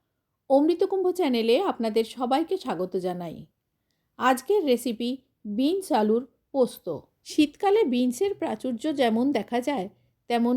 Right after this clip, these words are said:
রান্নাও নানা ধরনের করা যায়। তবে বিনস আলুর পোস্ত একবার খেয়ে দেখবেন, গ্যারান্টি দিয়ে বলতে পারি এই রান্নাটা আপনাদের খুবই ভালো লাগবে। খুবই সহজ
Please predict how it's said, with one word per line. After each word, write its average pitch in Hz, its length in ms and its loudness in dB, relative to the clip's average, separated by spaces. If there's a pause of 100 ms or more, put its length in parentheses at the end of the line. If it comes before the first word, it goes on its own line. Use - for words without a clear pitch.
(120)
রান্নাও 214 500 0
নানা 214 240 -2
ধরনের 247 400 -2
করা 165 260 -4
যায়। 147 220 -12 (440)
তবে 285 200 2
বিনস 262 320 0
আলুর 381 220 4
পোস্ত 277 280 -2 (200)
একবার 226 380 -2
খেয়ে 226 280 0
দেখবেন, 214 320 -2 (500)
গ্যারান্টি 320 400 2
দিয়ে 330 160 2
বলতে 214 300 0
পারি 208 240 -2 (160)
এই 262 180 -4
রান্নাটা 208 480 -4 (300)
আপনাদের 240 460 -4
খুবই 370 260 4
ভালো 190 260 -2
লাগবে। 156 380 -10 (440)
খুবই 349 280 6 (100)
সহজ 262 300 0